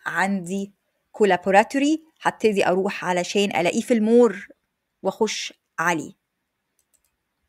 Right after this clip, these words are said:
نبتدي بقى نركز، إحنا أول خطوة عملناها إيه؟ نزلنا جوجل كولابوراتوري. خلاص نزلناه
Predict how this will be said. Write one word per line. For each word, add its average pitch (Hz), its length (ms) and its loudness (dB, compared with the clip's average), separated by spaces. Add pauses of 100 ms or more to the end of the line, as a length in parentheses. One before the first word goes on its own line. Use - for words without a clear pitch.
(1000)
نبتدي 339 280 0
بقى - 160 2
نركز، 220 560 -4 (180)
إحنا - 180 -4
أول 262 200 2
خطوة 269 300 2
عملناها 202 380 -2
إيه؟ 285 260 -2 (720)
نزلنا 214 520 0
جوجل 240 440 0 (160)
كولابوراتوري. 208 840 -2 (380)
خلاص 185 400 6
نزلناه 175 460 -4